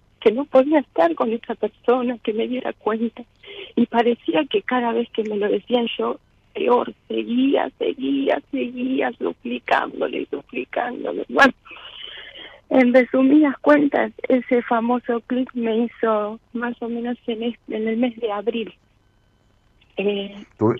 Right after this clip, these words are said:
Speaker 1: yo
Speaker 2: ¿tuvieron
Speaker 1: hice
Speaker 2: hijo-, ¿tuvieron hijos?
Speaker 1: No, no, no, eh, no, estuvimos, eh, en realidad, eh, estuvimos buscando, eh, hace tres años y no quedé nunca. Hasta me hicieron un estudio de,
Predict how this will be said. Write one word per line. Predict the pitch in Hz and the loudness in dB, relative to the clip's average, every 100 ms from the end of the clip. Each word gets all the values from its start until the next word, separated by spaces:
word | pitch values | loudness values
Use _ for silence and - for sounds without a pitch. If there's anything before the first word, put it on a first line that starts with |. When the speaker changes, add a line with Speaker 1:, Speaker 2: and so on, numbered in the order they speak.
| - | 0
Speaker 1:
yo | 277 294 | 2 2
Speaker 2:
¿tuvieron | 104 113 123 113 | 4 4 4 4
Speaker 1:
hice | 123 | 0
Speaker 2:
hijo-, | - - - | -2 -10 -6
¿tuvieron | 98 113 107 | -2 -2 -2
hijos? | 131 156 196 196 - _ _ _ | -4 -4 -4 -6 -16 _ _ _
Speaker 1:
No, | 240 240 - - _ | -4 -2 -4 -10 _
no, | 269 285 294 254 240 | 2 6 6 4 0
no, | 247 | 0
eh, | - 233 | 0 0
no, | 247 240 - - | 0 0 -4 -8
estuvimos, | 226 - 240 262 262 254 247 240 - - - - - - - _ - | -6 0 2 4 4 2 0 -4 -14 -20 -20 -20 -20 -20 -20 _ 2
eh, | 208 208 196 202 - - - | 2 0 -6 -12 -16 -20 -6
en | 226 220 | -2 2
realidad, | 220 220 226 247 294 - - - | 2 4 4 6 4 2 -4 0
eh, | 214 208 196 | 0 -2 -8
estuvimos | - 208 226 240 233 | -2 0 0 -2 -2
buscando, | 214 214 - 226 240 233 226 - - | -2 -4 -2 0 0 0 -2 -4 -6
eh, | 202 190 190 _ - - | -8 -8 -12 _ -14 -10
hace | 208 - 202 | -10 -6 -4
tres | 226 220 - | 0 -2 0
años | 240 254 262 262 - - _ | 0 0 0 -6 -10 -20 _
y | 196 | -8
no | 196 214 214 | -6 -6 -2
quedé | 226 208 208 233 - | 0 2 2 0 -2
nunca. | 214 214 208 190 - 190 - | -2 -2 -2 -4 -8 -12 -14
Hasta | - 190 208 190 | -14 -6 -4 -4
me | 190 | -6
hicieron | - 208 208 196 | -4 0 2 0
un | 208 | -4
estudio | 190 - - 208 220 226 220 196 | -6 -10 -6 0 0 4 4 2
de, | 180 | 0